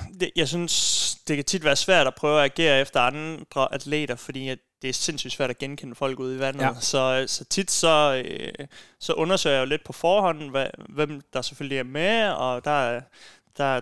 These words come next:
Speaker 1: try-rating en god mo-, måde ligesom at, at, at se på, hvem, hvem kunne man forestille sig, man kunne ligge sammen med. Og så når man står på startstregen og liner op, så har man selvfølgelig lige et øje på,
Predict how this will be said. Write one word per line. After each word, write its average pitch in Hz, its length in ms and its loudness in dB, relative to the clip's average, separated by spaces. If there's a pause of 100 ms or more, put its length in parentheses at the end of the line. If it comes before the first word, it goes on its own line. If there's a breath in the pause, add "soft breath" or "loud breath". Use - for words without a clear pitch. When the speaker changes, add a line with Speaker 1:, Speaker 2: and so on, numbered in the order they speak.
Speaker 1:
try-rating 151 600 2
en 135 140 -8
god 170 160 0
mo-, 151 600 -6
måde 156 280 -2
ligesom 151 280 -4
at, 120 220 -2
at, 135 180 0
at 135 80 -6
se 165 180 2
på, 143 200 0
hvem, 147 300 0
hvem 151 260 -2
kunne 147 140 -10
man 131 100 -2
forestille 151 420 2
sig, 127 100 -12
man 123 120 -10
kunne 135 140 -8
ligge 147 160 -4
sammen 127 260 -4
med. 131 200 -6
Og - 160 -12
så 151 100 -8
når 147 100 -4
man 123 100 -6
står 147 180 0
på - 120 -12
startstregen 147 540 2
og 120 180 -2
liner 123 160 -2
op, 160 200 2
så 151 100 -4
har 156 140 2
man 165 120 -4
selvfølgelig 139 300 -6
lige 139 120 -4
et 135 60 -4
øje 139 220 2
på, 139 320 -4